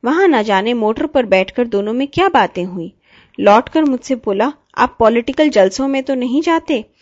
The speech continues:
मैंने कहा, "कभी भूल कर भी नहीं।" "कांग्रेस के मेंबर तो नहीं हैं?" मैंने कहा, "मेंबर क्या, मेंबर का दोस्त भी नहीं।" "कांग्रेस फंड में चंदा तो नहीं देते?" मैंने कहा,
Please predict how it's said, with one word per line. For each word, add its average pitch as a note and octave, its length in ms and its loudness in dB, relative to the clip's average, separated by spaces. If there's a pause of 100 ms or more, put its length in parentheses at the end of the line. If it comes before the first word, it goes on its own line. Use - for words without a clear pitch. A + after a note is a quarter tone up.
(260)
मैंने G#3+ 200 -4
कहा, B3 320 -4 (100)
"कभी C#4 240 2
भूल B3+ 320 0
कर A#3+ 180 4
भी G3 180 -4
नहीं।" F3 280 -4 (420)
"कांग्रेस A3+ 420 0
के D4+ 140 -4
मेंबर G#3+ 420 -2
तो C#4+ 140 -4
नहीं C#4 380 -2
हैं?" D#4 140 -2 (300)
मैंने A3+ 220 -2
कहा, C#4 260 0
"मेंबर A#3+ 460 2
क्या, D#4 220 2
मेंबर B3 360 0
का D4+ 140 2
दोस्त B3 420 4
भी C4+ 160 0
नहीं।" B3 380 0 (440)
"कांग्रेस A3+ 400 0
फंड A#3 240 -4
में C4 120 -2
चंदा G#3 400 -2
तो B3 140 -4
नहीं C4+ 260 -2
देते?" E4+ 400 -2 (320)
मैंने G3+ 240 -2
कहा, G#3+ 340 -6